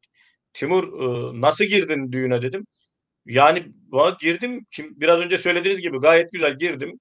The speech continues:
e, izledim, çıktım." dedi. E, yani çok, e, o da olayın başka bir boyutu. Yani <laughs> dediğiniz gibi Timur Soykan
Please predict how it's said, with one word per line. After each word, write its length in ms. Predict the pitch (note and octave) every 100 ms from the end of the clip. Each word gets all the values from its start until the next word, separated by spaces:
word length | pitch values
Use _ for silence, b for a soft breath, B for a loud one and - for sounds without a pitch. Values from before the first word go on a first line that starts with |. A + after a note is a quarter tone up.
| _ -
e, 120 | D3+
izledim, 420 | E3+ D3 C3+ F#3
çıktım." 500 | - G3 A3 G#3 - D3+
dedi. 400 | A#2 B2 F#3+ - _ _ _ _ _
E, 120 | C3+
yani 520 | C#3 C#3 C3+ D3+ E3+
çok, 180 | E3+ G#3 - F3
e, 40 | D#3
o 220 | D3 E3
da 280 | G3 G3+ -
olayın 360 | D#3 E3 F#3
başka 300 | F3 - G#3+
bir 100 | G#3
boyutu. 340 | D#3 C3 A#2+ B2+
Yani 300 | C#3 C#3+ -
<laughs> 80 | _
dediğiniz 420 | C3 A#2+ C3+ A#2+
gibi 240 | E3+ E3+ C#3+
Timur 260 | C#3+ E3+
Soykan 440 | E3 E3+ E3+ F3